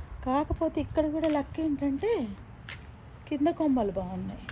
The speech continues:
ఇక్కడ చూడండి, ఇగో ఇక్కడ కింద కొమ్మలు బాగున్నాయి, బట్ పైన పోయింది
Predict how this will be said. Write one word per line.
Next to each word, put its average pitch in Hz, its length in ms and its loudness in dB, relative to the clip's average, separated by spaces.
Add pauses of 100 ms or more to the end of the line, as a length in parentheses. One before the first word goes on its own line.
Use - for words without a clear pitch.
(160)
ఇక్కడ 226 220 -4
చూడండి, 240 360 -2
ఇగో 196 120 0 (760)
ఇక్కడ - 240 -6
కింద 220 160 -4 (100)
కొమ్మలు 240 380 2
బాగున్నాయి, 202 500 2 (1300)
బట్ 254 180 0 (120)
పైన 240 220 2 (120)
పోయింది 220 460 2